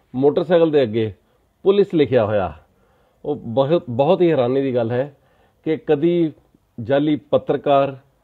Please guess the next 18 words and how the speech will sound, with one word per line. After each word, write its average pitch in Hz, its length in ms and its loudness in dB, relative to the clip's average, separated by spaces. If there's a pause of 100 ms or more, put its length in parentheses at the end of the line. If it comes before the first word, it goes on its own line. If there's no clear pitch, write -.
(160)
ਔਰ 123 200 -2
ਕਦੀ 156 300 0
ਜਾਲੀ 143 360 0
ਪੁਲਿਸ 143 400 -2
ਵਾਲੇ 147 160 4
ਬਣ 117 200 -2
ਕੇ 117 260 -4
ਲੋਕ 117 400 -4
ਘੁੰਮ 120 200 -2
ਰਹੇ 120 140 0
ਹਨ। 120 280 -6 (380)
ਔਰ 156 200 0 (420)
ਮਜ਼ੇ 139 280 4
ਦੀ 175 160 2
ਗੱਲ 165 200 4
ਇਹ 165 120 2
ਹੈ 160 200 0 (360)
ਕਿ - 60 -6